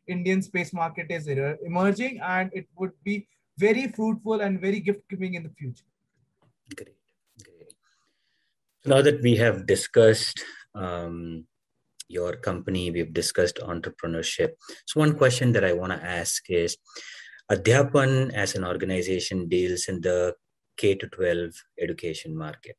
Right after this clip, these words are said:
Speaker 2: right? So, and we target people in their for-, students in their formative years,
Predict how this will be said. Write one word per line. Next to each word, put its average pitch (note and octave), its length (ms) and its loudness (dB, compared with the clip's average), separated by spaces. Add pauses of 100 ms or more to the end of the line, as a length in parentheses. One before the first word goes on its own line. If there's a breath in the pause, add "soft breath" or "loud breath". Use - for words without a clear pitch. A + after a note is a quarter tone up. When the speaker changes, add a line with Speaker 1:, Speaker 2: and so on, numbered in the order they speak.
(260)
Speaker 2:
right? D#2 200 -4
So, D#2+ 320 -4 (400 loud breath)
and F#2 260 0
we G#2+ 240 4
target F#2 480 2
people F2+ 400 0
in E2+ 120 -2
their E2+ 180 0
for-, F2 320 -4 (140)
students A2 500 0
in F2 80 -6
their E2 160 -2
formative E2+ 600 -4
years, F2+ 400 4